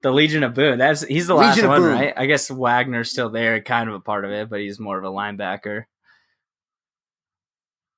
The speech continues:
Speaker 2: Yeah, 'cause who was, Sherman ended up in San Francisco.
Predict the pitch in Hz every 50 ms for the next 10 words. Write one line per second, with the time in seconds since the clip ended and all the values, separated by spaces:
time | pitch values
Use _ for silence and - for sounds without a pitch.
0 | _ _ _ _ _ _ _ _ - 123 120 120 110 104 - 110 139 147 135 127
1 | 117 113 113 110 113 - - - - - 143 147 151 156 160 156 151 147 147 -
2 | - - 131 139 135 131 127 127 127 113 - 135 131 131 117 - 131 127 - -
3 | 135 127 127 123 110 101 95